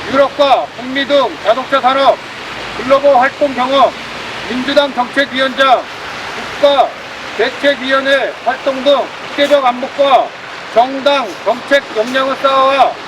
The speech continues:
국회에서 노동자 서민들의 목소리를 잘 대변해 줄 수 있을 것이다. 우리가 잘 알고 있는 육일중이 부평 지역 주민들과 한국 지엠 식구들에게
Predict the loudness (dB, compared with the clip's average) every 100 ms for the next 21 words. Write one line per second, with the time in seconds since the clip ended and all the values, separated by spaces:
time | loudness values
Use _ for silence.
0 | -14 -12 -12 -4 2 4 2 0 0 0
1 | -4 -10 -8 -4 -4 0 0 2 0 0
2 | -2 0 0 -2 -6 -4 0 2 2 -2
3 | -8 -14 -2 2 2 2 -2 0 0 0
4 | -2 -6 -6 -4 0 0 2 4 4 4
5 | -4 -18 -18 -16 -16 -14 -12 -12 -12 -12
6 | -10 -10 -10 -10 -8 -6 -2 2 4 4
7 | 2 -4 -12 2 4 6 2 4 2 4
8 | 0 -2 -4 -4 -4 -2 2 2 2 -2
9 | -12 -18 -16 -14 -4 0 2 0 -8 -14
10 | -14 -12 0 2 2 0 -2 -2 0 2
11 | 4 4 4 -2 -14 -20 -4 -2 0 -4
12 | -6 0 0 -2 -8 -6 -4 -4 -6 -14
13 | -14 -6 0 2 4 2 0